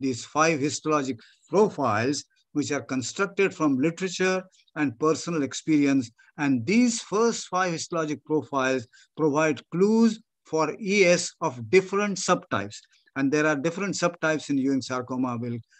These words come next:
I'll come to that. And I will present to you one profile which serves as a clue for a non-E S, namely B-core rearranged sarcoma. So let's, uh, start with the, uh, histologic profiles. The first histologic profile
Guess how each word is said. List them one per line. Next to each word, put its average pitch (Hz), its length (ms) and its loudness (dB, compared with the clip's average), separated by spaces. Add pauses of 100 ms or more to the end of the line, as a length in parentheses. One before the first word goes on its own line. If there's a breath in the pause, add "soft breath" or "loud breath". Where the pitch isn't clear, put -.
(140)
I'll 135 160 -4
come 143 200 0
to 127 100 -6
that. 110 200 -2 (360 soft breath)
And 139 120 0
I 139 120 2
will 143 100 0
present 170 380 -2
to 190 60 4
you 175 160 2
one 190 360 4
profile 139 680 0 (320 soft breath)
which - 420 -6 (200)
serves 196 500 2 (140)
as 147 180 -4
a 131 80 -4 (100)
clue 185 280 4
for 147 240 0
a 131 60 -2
non-E 151 720 4
S, 170 240 -2 (260)
namely 139 420 2
B-core 139 640 0
rearranged 123 480 -2
sarcoma. 104 540 -8 (580 soft breath)
So 143 220 -4
let's, 220 420 -2
uh, 165 140 2
start 165 420 0
with 143 160 -4
the, 135 260 0 (440)
uh, 120 300 -8 (340)
histologic 151 500 0
profiles. 185 580 0 (280 soft breath)
The 147 80 -4
first 240 340 2
histologic 180 500 -2
profile 165 560 2